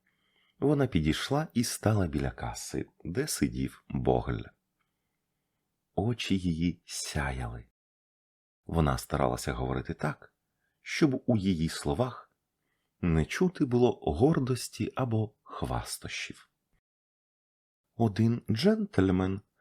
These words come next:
сьогодні образив мене», сказала вона. «Він обняв мене за талію і, і поцілував».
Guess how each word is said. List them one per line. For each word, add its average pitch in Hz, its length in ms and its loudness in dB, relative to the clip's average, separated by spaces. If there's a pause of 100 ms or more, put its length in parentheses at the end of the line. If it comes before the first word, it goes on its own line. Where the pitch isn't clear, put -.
сьогодні 156 640 4
образив 120 720 4
мене», 92 380 -2 (1300)
сказала 107 840 -2
вона. 60 420 -8 (1300)
«Він 95 380 2
обняв 87 600 0
мене 90 240 2
за 104 120 -2
талію 101 520 2 (400)
і, 202 200 -2 (840)
і 170 100 4
поцілував». 151 1080 0